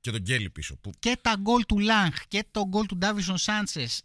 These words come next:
Speaker 2: μόνο του Μπούι είναι μια εκτέλεση φοβερή. Όλα τα λένε μέσα στο τέρμα.
Speaker 1: Του Μπούι δεν το βλέπει ο, την Γκρεγόριο.
Speaker 2: Ναι.
Speaker 1: Δεν προλαβαίνει να το δει.
Speaker 2: Και επειδή χαμός από, πρέπει να γράψω και σκαλέτες, σκελετούς, ιστορίες και αυτά, και πάντα είμαι σε ένα τρέξιμο, ας πούμε, και λέω, «Πώς γίνεται αυτό;»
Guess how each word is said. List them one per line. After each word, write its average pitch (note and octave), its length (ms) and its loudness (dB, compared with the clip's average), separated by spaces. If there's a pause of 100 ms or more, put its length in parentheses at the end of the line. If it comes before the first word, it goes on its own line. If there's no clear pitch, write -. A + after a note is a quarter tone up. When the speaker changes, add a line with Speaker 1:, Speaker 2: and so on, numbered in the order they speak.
(140)
Speaker 2:
μόνο A3 320 2
του - 120 0
Μπούι A3 420 4
είναι D3 200 2
μια B2 200 2
εκτέλεση A#2+ 480 -2
φοβερή. A2+ 420 -4
Όλα C4 300 4
τα B3+ 120 2
λένε C4+ 200 4
μέσα C4 180 6
στο C4 140 2
τέρμα. G3+ 440 2
Speaker 1:
Του G2 100 -10
Μπούι G2 220 -2
δεν A2+ 120 -2
το B2+ 120 -2
βλέπει G2+ 360 -4
ο, A1 160 -12 (120)
την - 80 -16
Γκρεγόριο. C#2 480 -8
Speaker 2:
Ναι. A#2 240 -2 (220)
Speaker 1:
Δεν F#2 140 -12
προλαβαίνει G#2+ 460 0
να A#2 100 0
το G2+ 120 -4
δει. F#2+ 300 -4
Speaker 2:
Και G#3 260 0 (300)
επειδή G3+ 680 0 (840)
χαμός G3+ 500 2
από, E3 580 -4 (180)
πρέπει G#3 260 2
να F3+ 100 4
γράψω F#3 340 4
και F3 100 -2
σκαλέτες, D#3+ 540 0
σκελετούς, D#3 540 -4
ιστορίες E3 380 -2
και - 60 -6
αυτά, G3 260 -2
και F3 120 -6
πάντα F3+ 300 -2
είμαι F#3 160 2
σε E3+ 120 -2
ένα E3 200 -2
τρέξιμο, E3+ 360 -2
ας C3+ 80 -2
πούμε, F3+ 120 -2
και E3+ 100 -4
λέω, F#3 120 0
«Πώς A3+ 200 2
γίνεται G#3 240 0
αυτό;» D4+ 300 -2